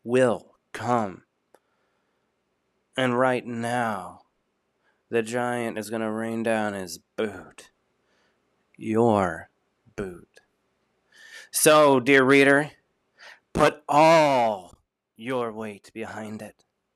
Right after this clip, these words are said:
And stomp. Dear reader,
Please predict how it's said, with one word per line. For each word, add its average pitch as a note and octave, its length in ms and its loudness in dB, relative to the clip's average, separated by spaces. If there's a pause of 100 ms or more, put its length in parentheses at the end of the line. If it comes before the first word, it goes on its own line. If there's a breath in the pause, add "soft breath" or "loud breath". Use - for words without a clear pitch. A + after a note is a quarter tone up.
(1300)
And G#2 240 -8
stomp. - 1000 -10 (1120 soft breath)
Dear E3 200 2
reader, E3+ 640 -4